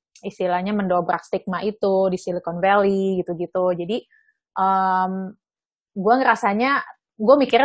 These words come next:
tadinya ini kayak cultural context aja, tapi ternyata enggak juga gitu. Mungkin, eh, asumsi bahwa kalau anak perempuan itu,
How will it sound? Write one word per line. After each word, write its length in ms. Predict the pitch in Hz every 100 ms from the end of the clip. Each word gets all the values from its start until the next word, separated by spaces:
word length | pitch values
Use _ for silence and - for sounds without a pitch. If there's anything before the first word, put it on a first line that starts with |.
| 269
tadinya 240 | 220 226
ini 140 | 254 285
kayak 320 | 220 196 -
cultural 800 | 202 196 - 202 190 190 185 185
context 400 | 190 180 202 - -
aja, 320 | 180 175 240
tapi 160 | 240 302
ternyata 320 | 262 208 196 262
enggak 320 | 202 185 175
juga 320 | 214 202 185
gitu. 240 | 175 175
Mungkin, 320 | 180 202 294 320 _ - _ _ -
eh, 240 | 208 208 - _
asumsi 560 | 226 220 233 226 294 254
bahwa 560 | 196 196 196 196 190 - -
kalau 320 | 202 190 190
anak 240 | 196 196 -
perempuan 480 | 190 190 196 196
itu, 640 | 196 196 _ 269 285 294